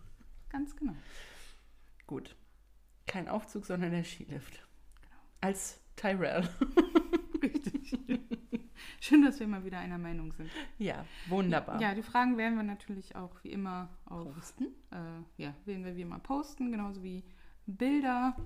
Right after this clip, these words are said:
Speaker 2: Genau.
Speaker 1: zu den einzelnen Orten. Ja, und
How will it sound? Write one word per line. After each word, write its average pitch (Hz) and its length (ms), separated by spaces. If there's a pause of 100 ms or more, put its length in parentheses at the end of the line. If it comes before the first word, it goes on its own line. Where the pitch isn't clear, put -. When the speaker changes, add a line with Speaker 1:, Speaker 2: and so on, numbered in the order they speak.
(120)
Speaker 2:
Genau. 214 420
Speaker 1:
zu 190 60
den 208 380 (360)
einzelnen 208 540
Orten. 202 600 (1300)
Ja, 262 360
und 180 240